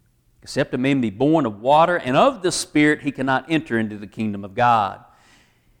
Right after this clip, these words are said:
That which is born of the flesh is flesh." That's why, be-, being a parallel passage here, parallel verse,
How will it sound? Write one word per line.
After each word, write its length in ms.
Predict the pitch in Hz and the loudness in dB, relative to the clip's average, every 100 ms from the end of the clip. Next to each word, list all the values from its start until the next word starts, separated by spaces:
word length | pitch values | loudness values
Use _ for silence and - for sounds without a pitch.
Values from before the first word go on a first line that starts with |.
| _ | _
That 580 | 95 92 127 214 240 - | -20 0 2 4 2 -6
which 360 | 175 185 185 | 2 2 2
is 280 | - 156 127 | 2 2 2
born 520 | 110 135 180 214 220 | 0 2 4 4 2
of 260 | 214 170 151 | 2 -2 0
the 80 | 156 | -2
flesh 580 | - 147 160 170 - - - | -2 2 4 4 0 -10 -6
is 640 | 147 156 160 160 151 - | 2 4 4 2 0 -10
flesh." 760 | - 131 123 101 - - - - _ _ - - - - - _ _ _ _ _ _ _ _ _ _ - | -12 -2 2 2 -2 -12 -14 -16 _ _ -12 -12 -12 -16 -20 _ _ _ _ _ _ _ _ _ _ -4
That's 240 | 110 - | -4 -4
why, 440 | - 123 123 127 | -4 2 4 4
be-, 500 | 131 113 98 135 120 | 0 -6 -2 0 0
being 300 | 117 101 127 | -2 0 0
a 20 | 143 | 0
parallel 480 | - 160 151 160 | 0 2 4 2
passage 580 | 165 135 120 117 120 107 | 0 -2 -2 -2 -4 -6
here, 280 | - 117 110 | -2 2 2
parallel 420 | 110 123 135 156 | 2 2 4 2
verse, 500 | 151 139 113 110 - | 2 0 0 -2 -10